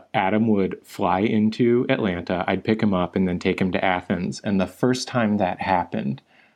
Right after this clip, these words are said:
um, Adam had never, to my knowledge, been to Georgia before. And I'd been there for, you know, the better part of a school year, I guess.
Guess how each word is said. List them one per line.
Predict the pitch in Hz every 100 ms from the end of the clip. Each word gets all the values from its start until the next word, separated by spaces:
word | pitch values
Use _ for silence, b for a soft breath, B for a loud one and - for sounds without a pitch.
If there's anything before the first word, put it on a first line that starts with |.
| b b 117
um, | 101 90 85 85 - -
Adam | 107 113 127
had | 107 90
never, | 95 104 110 98
to | 104
my | 101
knowledge, | 120 85 82 80 -
been | 95
to | 92
Georgia | 92 98 87 87
before. | 98 95 - - - - b b
And | 113
I'd | 104 98
been | 95
there | 90 87
for, | - 90 85 - -
you | 143
know, | 82 82 -
the |
better | 101 92
part | 85 90
of | 85
a | 85
school | - 95
year, | 85 85
I | 104
guess. | 113 131 -